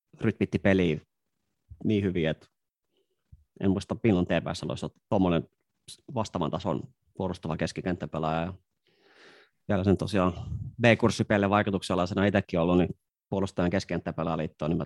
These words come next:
arvostan tuommoista vanhan koulukunnan puolustavaa keskikenttäpelaajaa, joka rymistelee ja pistää palloa eteenpäin, niin hieno pelaajatyyppi ja hieno pelaaja, ja mun mielestä, no arvosanassakin näkyy, niin mun mielestä ne oli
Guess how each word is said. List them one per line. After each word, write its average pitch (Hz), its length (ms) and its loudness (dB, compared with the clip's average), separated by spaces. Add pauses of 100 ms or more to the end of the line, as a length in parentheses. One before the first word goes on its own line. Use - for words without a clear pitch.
arvostan 92 420 0
tuommoista 85 320 0
vanhan 95 180 2
koulukunnan 87 420 0
puolustavaa 82 420 -2
keskikenttäpelaajaa, - 840 -4
joka 80 160 -2 (400)
rymistelee 92 600 2
ja 82 100 0 (280)
pistää - 260 -4
palloa 85 360 -2
eteenpäin, 80 400 -2
niin 69 140 -6 (680)
hieno 117 200 8
pelaajatyyppi 107 680 6
ja 78 160 0 (380)
hieno 92 200 2
pelaaja, 90 400 4
ja 80 140 2 (920)
mun 110 80 -4
mielestä, 95 200 -4 (1300)
no 131 80 4
arvosanassakin 98 540 0
näkyy, 101 180 -2
niin 92 80 2
mun 95 60 2
mielestä 90 200 -4
ne 87 80 0
oli 87 140 -2